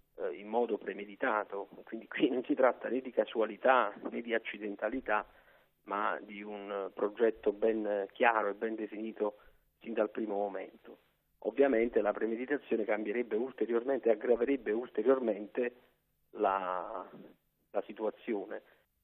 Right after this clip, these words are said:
Peraltro la consulenza ha dimostrato come l'esplosione non era unica, ma erano due colpi sono stati esplosi, e che solo per una casualità,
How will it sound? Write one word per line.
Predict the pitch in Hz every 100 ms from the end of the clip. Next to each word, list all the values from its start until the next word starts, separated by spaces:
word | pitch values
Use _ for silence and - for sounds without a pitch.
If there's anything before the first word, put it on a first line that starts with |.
| _ _
Peraltro | 139 160 - 120
la | 120
consulenza | 139 - 170 156 -
ha |
dimostrato | 117 135 127 - 165 135 110
come | 120 151 120
l'esplosione | 113 - 127 123 170 151 117
non | 110 143 156
era | 139 117
unica, | 135 131 101 107
ma | 110
erano | 107 110 113
due | 131 180 117 104 90 78 -
colpi | 151 131 104 110
sono | 107 -
stati | - 101
esplosi, | 85 - - - - 196 - _ _ _ _ _ _ _ _ _ _ _ _ _ -
e | - -
che | -
solo | - 147
per | 110 110
una | 113
casualità, | - 123 165 185 202 -